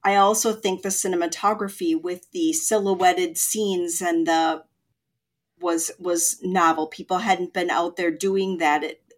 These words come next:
lent to the beauty of what was happening. And,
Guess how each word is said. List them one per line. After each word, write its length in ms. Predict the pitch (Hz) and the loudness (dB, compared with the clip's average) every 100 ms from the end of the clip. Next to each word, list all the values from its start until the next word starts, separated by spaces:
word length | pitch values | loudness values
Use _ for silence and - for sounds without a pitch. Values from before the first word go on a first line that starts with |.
| _ | _
lent 340 | 180 196 202 - | -4 -2 -2 -4
to 140 | 208 | -8
the 120 | 156 | -8
beauty 640 | 151 180 226 202 160 160 - _ _ _ _ - | -8 -4 -2 0 0 0 -4 _ _ _ _ 2
of 300 | 185 175 175 | 4 4 2
what 240 | 185 185 | 0 0
was 160 | 180 - | -2 -4
happening. 680 | 190 170 - 165 165 165 - _ _ _ _ _ _ _ _ _ _ - | 0 0 0 -2 0 -2 -6 _ _ _ _ _ _ _ _ _ _ 0
And, 420 | 214 208 202 202 | 4 4 2 -2